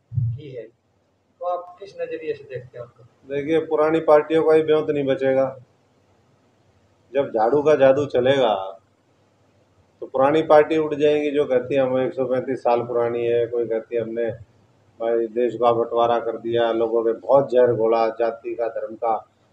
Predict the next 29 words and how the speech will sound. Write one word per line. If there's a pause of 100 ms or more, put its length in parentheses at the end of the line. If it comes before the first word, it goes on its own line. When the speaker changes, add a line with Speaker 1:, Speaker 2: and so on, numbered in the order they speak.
(140)
Speaker 2:
जब
वही
साफ
हो
जाएंगी, (1080)
तो
मैं
समझता
हूँ
कि
नई
का
तो
कोई, (480)
मुझे
नहीं
लगता
कि
कोई (800)
आने
वाले
समय
में
scope
है, (540)
क्योंकि
आम
आदमी
पार्टी